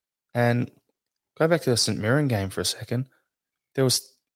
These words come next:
I love the fact that Ange brought on Forrest, he brought on Rogic, he brought on Bitton, he brought on ex-, three of our most experienced five players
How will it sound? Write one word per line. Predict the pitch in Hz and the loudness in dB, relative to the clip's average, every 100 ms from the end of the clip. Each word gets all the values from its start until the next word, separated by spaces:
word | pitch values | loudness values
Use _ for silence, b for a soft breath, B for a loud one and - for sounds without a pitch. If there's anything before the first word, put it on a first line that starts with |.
| _ _ - | _ _ -6
I | 120 | -2
love | 139 151 | 0 2
the | 143 | 2
fact | 131 127 | 2 0
that | 120 - | 0 2
Ange | 120 110 - | 2 0 0
brought | 113 113 | 2 4
on | 110 95 | 2 0
Forrest, | 90 110 104 95 104 | -2 2 2 2 -2
he | |
brought | 98 113 120 | -2 0 2
on | 110 104 | 2 2
Rogic, | 104 92 92 | 2 0 -4
he | 98 | -6
brought | - 117 | 0 2
on | 113 104 | 2 0
Bitton, | 95 110 - 98 92 _ _ _ | -2 -4 -2 -6 -8 _ _ _
he | - | -2
brought | 131 | 0
on | 139 | 0
ex-, | 110 - - _ - | -2 -2 -6 _ -6
three | 123 120 | 0 2
of | 110 | 4
our | 107 - - | 2 -2 -6
most | 120 104 - | -2 -2 -2
experienced | - - 117 110 101 - | -4 0 2 2 0 -4
five | 110 98 - | 0 0 0
players | 113 104 92 98 | 0 2 0 -2